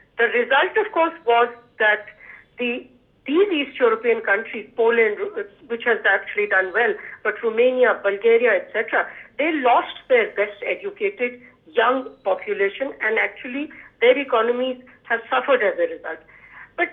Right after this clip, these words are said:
I would think that by now, labor mobility within the European Union after the exit of the U K is no longer going to be a big issue. The issue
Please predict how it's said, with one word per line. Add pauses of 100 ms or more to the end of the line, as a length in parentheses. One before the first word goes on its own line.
(180)
I
would
think
that
by
now, (380)
labor
mobility (160)
within
the
European
Union (300)
after (400)
the
exit (280)
of (180)
the
U (120)
K (380)
is
no
longer
going
to
be
a
big (380)
issue. (500)
The
issue